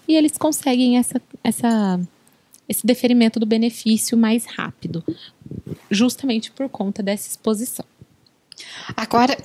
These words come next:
Speaker 2: é, incapacitado para o trabalho. Como que é feito
Speaker 1: O
Speaker 2: todo?
Speaker 1: apos-, o aposentado por incapacidade.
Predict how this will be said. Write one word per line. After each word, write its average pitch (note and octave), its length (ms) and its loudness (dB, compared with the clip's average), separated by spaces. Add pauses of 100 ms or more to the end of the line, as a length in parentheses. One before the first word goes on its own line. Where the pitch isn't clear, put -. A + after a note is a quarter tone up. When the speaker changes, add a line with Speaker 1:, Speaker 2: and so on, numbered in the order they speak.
(440)
Speaker 2:
é, E3+ 800 4 (760)
incapacitado C4 1000 0
para A#3 280 2
o A#3+ 40 0
trabalho. D3+ 680 0 (1300)
Como D#4+ 240 0
que A#3 120 -4
é G3+ 40 -2
feito F3+ 360 -2
Speaker 1:
O - 20 -14
Speaker 2:
todo? F3+ 360 4
Speaker 1:
apos-, - 220 0
o F#3 160 2
aposentado A3+ 760 2
por A#3 220 -2
incapacidade. G#3 1120 -2